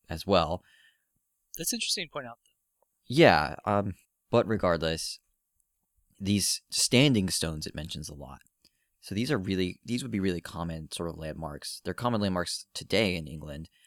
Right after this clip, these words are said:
Speaker 1: and they definitely would have been common in the Middle Ages with the Anglo-Saxons. And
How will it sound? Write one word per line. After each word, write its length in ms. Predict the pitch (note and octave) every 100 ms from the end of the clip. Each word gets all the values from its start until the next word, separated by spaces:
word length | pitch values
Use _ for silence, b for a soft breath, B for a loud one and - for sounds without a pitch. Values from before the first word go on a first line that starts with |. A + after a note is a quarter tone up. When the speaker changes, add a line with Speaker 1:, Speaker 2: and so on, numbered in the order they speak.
| b
Speaker 1:
and 120 | - E2+
they 80 |
definitely 360 | E2+ A2+ A#2 F2+
would 80 | E2+
have 60 | D#2+
been 120 | D#2+
common 460 | - E2 D#2 D#2+ -
in 400 | - D#2 D2 - - _ _ _ _ _ _
the 100 | E2
Middle 240 | G2+ A2 F2+
Ages 480 | D#2+ D#2 D2+ D#2 -
with 140 | E2+
the 80 | -
Anglo-Saxons. 840 | E2 D#2+ - E2 - D2+ D2+ - b b b b _ G2+
And 460 | F2 E2 E2 D#2+